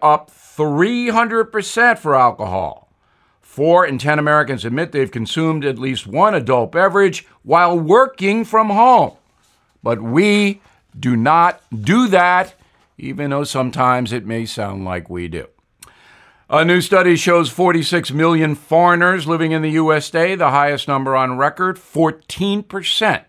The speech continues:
of the entire American population now born outside the country, the most since the massive immigration waves of the early nineteen hundreds.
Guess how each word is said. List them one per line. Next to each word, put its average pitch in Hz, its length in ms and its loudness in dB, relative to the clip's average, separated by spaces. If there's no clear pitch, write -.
of 87 100 -16
the 95 120 -8
entire 160 520 0
American 139 640 -2
population 139 760 -4
now 113 200 -2
born 135 340 -4
outside 127 760 -6
the 143 60 -14
country, 147 380 -10
the - 80 -8
most 147 320 2
since 139 220 -6
the 113 100 -6
massive 139 520 -4
immigration 131 640 -6
waves 156 500 -6
of 101 80 -12
the 95 140 -10
early 127 240 -8
nineteen 123 400 -10
hundreds. 123 580 -14